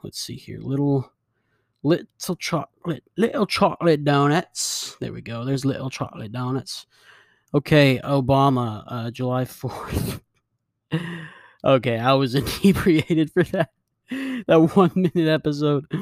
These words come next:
I'm sorry I put y'all through that. Uh, episode six, the last real episode was June twenty-second. Wow, June twenty-second. Here we are on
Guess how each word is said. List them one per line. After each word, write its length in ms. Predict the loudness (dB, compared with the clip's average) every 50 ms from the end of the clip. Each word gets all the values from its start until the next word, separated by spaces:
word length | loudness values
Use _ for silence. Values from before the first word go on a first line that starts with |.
| -8 -10 -18 -20 _ _ -6
I'm 120 | -6 -6 -4
sorry 300 | 0 2 4 6 6 6
I 60 | 4
put 260 | 4 2 -2 0 0
y'all 140 | -2 -4 -2
through 220 | -2 -2 -2 0
that. 260 | 0 0 0 0 -2 -4 _ -12 -12 -12 -12 _ _ _ _ _ _ _ _ 0
Uh, 440 | 2 4 4 6 4 4 2 2 0
episode 440 | -2 -4 -4 -4 -2 0 0 0 -2
six, 480 | -4 -8 -6 -4 -2 -4 -4 -4 -4 0
the 60 | 2
last 240 | 4 2 2 0 -2
real 240 | 0 2 4 4
episode 300 | 4 2 0 -4 -6 -6
was 120 | -8 -8 -12
June 340 | -12 -10 -8 -6 -6 -6 -6
twenty-second. 760 | -8 -8 -6 -4 -4 -4 -6 -6 -4 -4 -4 -4 -4 -10 -16 _ _ _ _ _ _ _ _ _ _ _ _ -10
Wow, 360 | -6 -2 0 0 0 -2 -4 -8 _ _ _
June 220 | -2 0 0 0 2
twenty-second. 500 | 2 2 2 2 2 0 -2 -2 -2 -2
Here 140 | 0 2
we 120 | 2 2 2
are 140 | 2 2 0
on 200 | 0 -2 -4